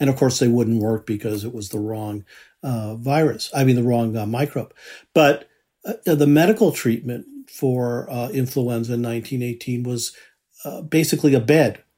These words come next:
and perhaps a nurse, uh, making you feel more comfortable. There were no I V fluids. Uh, there were no antivirals. There were no antibiotics because most people who died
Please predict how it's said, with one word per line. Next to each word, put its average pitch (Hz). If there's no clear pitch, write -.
and 127
perhaps 127
a 123
nurse, 123
uh, 120
making 117
you 117
feel 120
more 110
comfortable. 156
There 147
were 135
no 120
I 113
V 110
fluids. 151
Uh, 151
there 143
were 113
no 123
antivirals. 131
There 135
were 135
no 156
antibiotics 139
because 131
most 135
people 127
who 113
died 131